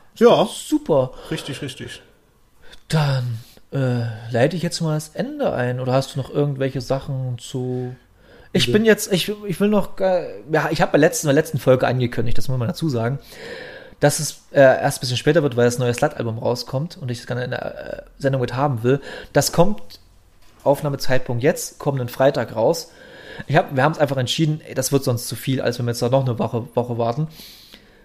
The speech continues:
Speaker 1: Deshalb kommt das neue Slut-Album im Juli raus und seid schon mal gespannt, das wird ein ganz, ganz großes Liebesbekenntnis an eine Band von mir werden. Also, es kann, es kann vielleicht ein bisschen rührselig werden auch, aber, ähm,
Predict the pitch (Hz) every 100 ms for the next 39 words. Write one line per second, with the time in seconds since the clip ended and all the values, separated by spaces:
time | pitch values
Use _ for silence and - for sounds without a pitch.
0 | - 190 214 - 170 165 156 151 147 156
1 | 143 127 113 147 202 123 131 160 - 143
2 | 135 131 - - _ _ _ - 135 147
3 | 160 147 143 143 127 - 135 139 139 -
4 | _ 117 - 127 - 117 127 147 - 123
5 | 127 - 123 123 120 123 127 120 - -
6 | _ _ _ _ _ 143 - - 131 -
7 | 127 117 123 120 117 120 117 113 - -
8 | - - _ _ _ _ _ - 131 131
9 | 131 - _ _ _ 139 - - 139 135
10 | 131 160 - - - - 165 156 160 160
11 | 156 139 - 143 131 - - - - -
12 | - - - 170 151 131 127 123 135 123
13 | 123 - 127 127 175 196 196 185 165 156
14 | 156